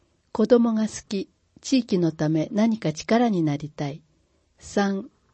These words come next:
子供たちが保育園や学校に行っている間なら預かれる。活動の流れが三つの項目で説明してあります。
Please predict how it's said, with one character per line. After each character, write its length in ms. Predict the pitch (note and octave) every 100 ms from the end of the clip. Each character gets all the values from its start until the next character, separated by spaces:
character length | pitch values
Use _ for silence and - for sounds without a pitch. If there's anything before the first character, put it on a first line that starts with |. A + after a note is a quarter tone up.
| _
子 140 | -
供 220 | G#3 B3 C4
た 140 | G3
ち 160 | - D#3+
が 220 | D3 -
保 220 | - A3
育 220 | A#3+ -
園 180 | A#3+ G3
や 140 | D#3 D3
学 260 | D#3+ -
校 160 | - A3+
に 160 | A3
行 60 | G#3+
っ 20 |
て 140 | - A3+
い 40 |
る 100 | A3
間 260 | G#3+ G#3+ G#3+
な 160 | F#3
ら 200 | D#3 C#3 -
預 260 | E3 G3
か 120 | -
れ 140 | F#3 E3+
る。 160 | F3 - _ _ _ _ _ _ _ _ _
活 300 | F#3+ - C#4
動 180 | C4+ B3+
の 120 | A#3+
流 280 | A3+ A3 A3+
れ 100 | G#3
が 240 | D#3 - -
三 160 | G3
つ 160 | - -
の 140 | C4
項 200 | A3+ F3
目 280 | F3 E3+ E3
で 200 | D#3+ -
説 320 | - F#3 -
明 120 | G#3 G#3
し 120 | -
て 120 | F#3
あ 60 | F3
り 120 | E3+
ま 160 | D#3
す。 220 | E3 -